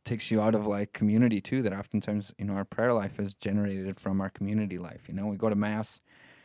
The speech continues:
at the church, or we come to adoration at the church, and that leads to us going home and being able to pray at home as well, or,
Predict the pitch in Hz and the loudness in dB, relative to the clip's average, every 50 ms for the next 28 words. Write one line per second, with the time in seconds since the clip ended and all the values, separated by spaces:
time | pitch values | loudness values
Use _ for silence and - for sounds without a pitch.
0 | _ _ _ _ _ _ _ _ _ - 120 117 - 101 - - 123 113 107 - | _ _ _ _ _ _ _ _ _ 0 0 0 0 -2 2 4 4 4 6 4
1 | 107 104 - - 110 107 104 104 101 104 104 107 - - 107 104 92 - - - | 0 0 2 4 4 4 4 4 2 2 2 2 2 2 0 0 -2 -2 -4 -2
2 | 107 101 - - 101 98 101 - - 107 107 98 - - - 107 101 98 - 95 | -2 -2 0 0 0 0 -2 -4 -6 -6 -6 -6 -8 -8 -6 -6 -6 -6 -8 -10
3 | - - - 101 98 90 101 101 107 107 101 98 90 98 98 98 98 98 95 - | -8 -6 -4 -4 -4 -2 -2 -2 0 0 -2 -2 -4 -6 -6 -6 -6 -8 -8 -8
4 | - 95 90 - - - 98 101 101 101 98 95 95 92 95 98 104 107 113 113 | -10 -12 -12 -12 -12 -10 -8 -8 -8 -8 -8 -10 -10 -12 -10 -10 -10 -10 -10 -10
5 | 110 107 98 95 | -8 -8 -10 -10